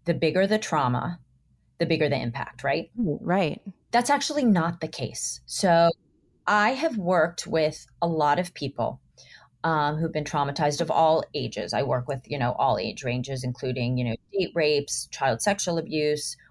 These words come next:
Speaker 1: one-time events, chronic, ongoing, right? And it doesn't really matter how quote unquote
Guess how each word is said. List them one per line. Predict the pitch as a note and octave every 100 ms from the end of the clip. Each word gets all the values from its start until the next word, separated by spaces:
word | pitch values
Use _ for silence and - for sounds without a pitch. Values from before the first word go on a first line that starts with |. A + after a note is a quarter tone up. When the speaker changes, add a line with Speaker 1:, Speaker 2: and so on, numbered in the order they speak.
| _
Speaker 1:
one-time | D3+ D#3 F#3 G3+ G3+ G3+ F#3 F3+ F3+
events, | E3+ E3+ D#3+ F3 - - _ _
chronic, | - - F3 E3 E3 E3+ -
ongoing, | D#3+ C#3+ D3 C#3 A#2 A2 B2 - _
right? | C#3+ C#3 - _ - - - _
And | F#3 F3 E3 E3+ - _ _ -
it | G3+
doesn't | C4+ D4 A#3
really | B3 A#3
matter | F#3+ F3 F3 E3+ E3+
how | E3+ - E3 D#3+ -
quote | - - F3 E3+ D#3
unquote | E3+ E3 - D#3+ D3+